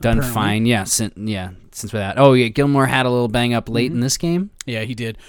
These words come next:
Speaker 2: Uh, he went in for an M R I. They thought it might have been a sprained wrist, but apparently he's good. Um,
Speaker 1: Okay.
Speaker 2: and so, you know, then we've got Jordan Lewis and Deron Bland, and if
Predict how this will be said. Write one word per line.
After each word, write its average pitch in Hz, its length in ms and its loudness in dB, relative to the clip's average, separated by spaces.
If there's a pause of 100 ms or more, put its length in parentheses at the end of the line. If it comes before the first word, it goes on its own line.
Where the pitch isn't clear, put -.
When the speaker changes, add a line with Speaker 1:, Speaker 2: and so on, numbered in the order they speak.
(220)
Speaker 2:
Uh, 147 100 -2
he 151 100 -6
went 175 200 -2
in 160 40 -4
for 151 120 -6
an 139 80 -4
M 131 60 -6
R 120 200 -4
I. 117 160 -4
They 113 140 -8
thought 123 180 -8
it 107 40 -12
might 117 140 -8
have 113 60 -10
been 113 100 -8
a 110 40 -8
sprained 113 420 -10
wrist, 110 260 -8
but - 80 -8
apparently 113 380 -4
he's 131 220 -10
good. 107 320 -8 (420)
Um, 117 320 -4
Speaker 1:
Okay. 123 220 -2
Speaker 2:
and 147 260 -4
so, 214 120 -2
you 190 340 -6
know, 151 140 -2
then 165 180 -2
we've 160 120 0
got 156 160 -2
Jordan 156 300 2
Lewis 156 300 0
and 143 100 -4
Deron 123 340 -4
Bland, 113 400 -6
and 123 400 -8
if - 300 -10